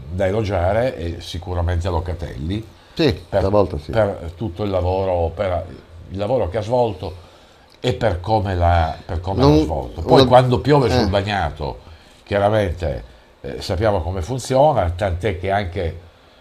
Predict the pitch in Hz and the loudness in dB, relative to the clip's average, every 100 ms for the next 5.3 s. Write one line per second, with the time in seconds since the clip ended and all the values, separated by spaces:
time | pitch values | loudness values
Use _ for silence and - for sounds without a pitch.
0 | _ 95 107 90 127 127 110 98 101 107 | _ -4 -4 2 6 6 4 -2 0 0
1 | 104 87 117 85 107 87 95 92 101 98 | 0 -2 -2 0 0 2 0 0 -2 -2
2 | 95 87 87 90 85 104 101 92 - 87 | -2 0 -2 -2 -4 -2 -2 -2 -4 -6
3 | 90 73 92 85 85 82 85 85 - 92 | -4 -4 -2 -2 0 0 -2 -4 -4 -2
4 | 80 76 76 - - - - 113 107 101 | -2 -2 -8 -16 -20 -18 -2 4 4 6
5 | 92 104 | 4 6